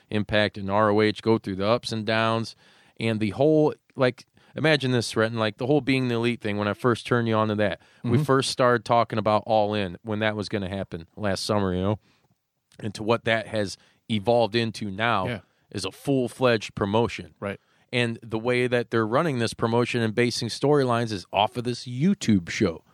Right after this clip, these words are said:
Speaker 1: Like, how weird is that?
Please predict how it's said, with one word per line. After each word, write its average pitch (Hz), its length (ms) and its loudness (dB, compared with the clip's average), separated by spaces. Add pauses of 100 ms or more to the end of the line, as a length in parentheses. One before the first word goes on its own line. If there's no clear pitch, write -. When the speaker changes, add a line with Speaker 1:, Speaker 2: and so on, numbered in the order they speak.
(600)
Speaker 1:
Like, 107 240 -4 (760)
how 165 240 0
weird 143 500 0
is 113 200 -2
that? 107 280 0